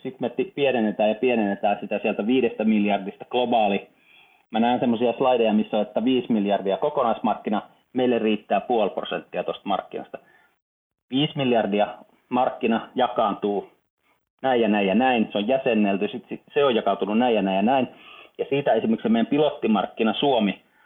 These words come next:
on tätä, ja nyt me tiedetään, että me tehdään täällä tää, tai teillä tehdään jossain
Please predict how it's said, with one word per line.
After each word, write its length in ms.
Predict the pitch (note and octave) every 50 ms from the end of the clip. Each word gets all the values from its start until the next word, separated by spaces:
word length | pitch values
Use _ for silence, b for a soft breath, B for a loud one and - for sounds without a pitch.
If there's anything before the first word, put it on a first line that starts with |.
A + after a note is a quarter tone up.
| b b -
on 120 | G#2+ G2+
tätä, 400 | - A2+ - - G2+ F#2 - - - _ _ _ -
ja 100 | - G2+
nyt 120 | A2 A2+ A#2+
me 80 | A2
tiedetään, 240 | - A2+ G#2+ G#2 F#2+
että 100 | F2+ G#2
me 40 | G2+
tehdään 220 | G2+ G#2 G#2 -
täällä 260 | C#3 C#3+ C#3+ C3 A2+
tää, 400 | - - A#2 A2 G#2 G#2 - - -
tai 180 | G#2+ G#2 G2
teillä 300 | - G2+ G2 F2+ F#2 -
tehdään 240 | - G#2+ - - F#2
jossain 200 | F#2 - F#2 -